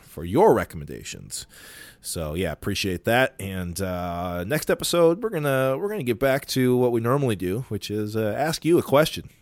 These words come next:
and so that, uh, you call in and answer it. And, um,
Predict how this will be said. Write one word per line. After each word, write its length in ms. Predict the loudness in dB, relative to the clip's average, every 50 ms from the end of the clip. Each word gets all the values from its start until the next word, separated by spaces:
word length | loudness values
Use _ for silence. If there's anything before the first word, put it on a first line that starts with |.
| _ _
and 240 | -14 -12 -10 -10 -8
so 160 | -6 -6 -4 -4
that, 320 | -2 -2 -4 -4 -4 -4
uh, 100 | -4 -2
you 160 | -2 -2 -4
call 300 | -2 2 2 4 4 4
in 120 | 2 0 0
and 120 | -2 -4 -2
answer 340 | -2 -2 0 2 2 4 4
it. 220 | 4 2 0 -8 _ _ -20 -20 -20 -20 -20 -20 -20 -20 -20 -20 _ -14
And, 420 | -10 -8 -6 -6 -6 -6 -8 -8 -6
um, 500 | -6 -4 -4 -4 -4 -6 -6 -6 -8